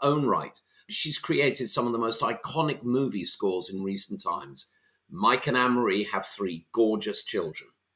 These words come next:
When not filling his role as an international music superstar,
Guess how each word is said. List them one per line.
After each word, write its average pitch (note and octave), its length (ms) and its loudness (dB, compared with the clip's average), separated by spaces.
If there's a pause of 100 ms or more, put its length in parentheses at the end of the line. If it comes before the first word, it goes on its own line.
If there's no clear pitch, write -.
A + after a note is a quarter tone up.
(560)
When C#3+ 200 8
not G3 200 6
filling A#3+ 300 4
his E3 200 4
role A2 320 4
as G#2+ 160 0
an G#2+ 80 0
international B2 800 2
music A2 460 0
superstar, - 840 -2